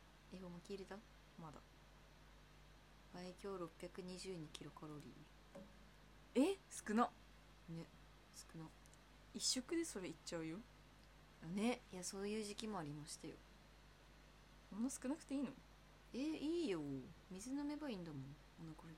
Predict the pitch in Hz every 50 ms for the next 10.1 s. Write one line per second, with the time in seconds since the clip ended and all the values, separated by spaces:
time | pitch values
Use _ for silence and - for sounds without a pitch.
0 | - - - - - - - - - - - 185 175 170 170 170 175 175 175 -
1 | 175 - 170 165 160 160 156 160 147 - - - 185 175 185 208 226 240 254 262
2 | 269 277 269 269 269 269 277 269 - - 269 262 254 - - 262 240 247 254 247
3 | 233 - 233 226 226 233 233 233 226 226 233 233 226 - - 240 233 226 196 170
4 | 165 165 165 160 - - - - - - - - - - - - - - - -
5 | - - - - - - 185 233 277 277 254 240 240 240 233 208 208 202 202 202
6 | - - - - - - - - - - - 262 320 330 262 269 311 330 320 320
7 | 320 - - - - - 185 196 240 311 294 - - 175 151 151 - - 156 151
8 | 156 - 143 151 165 - - - - - - - - - - - - - - -
9 | - - - - - - - - - - - - - - - 175 170 175 175 180
10 | 190